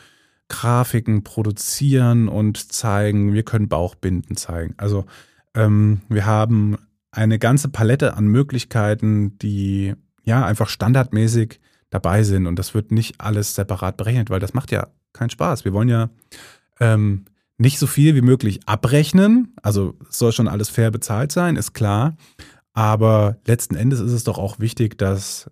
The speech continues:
äh, das Ergebnis cool ist und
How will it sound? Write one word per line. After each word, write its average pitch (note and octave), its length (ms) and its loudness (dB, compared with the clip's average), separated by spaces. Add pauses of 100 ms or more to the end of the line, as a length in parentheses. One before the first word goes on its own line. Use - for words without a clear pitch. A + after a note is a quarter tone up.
äh, F2+ 320 -4
das - 180 -4
Ergebnis C3+ 800 0 (840)
cool F3 220 2
ist - 420 -2 (100)
und G#2+ 340 -2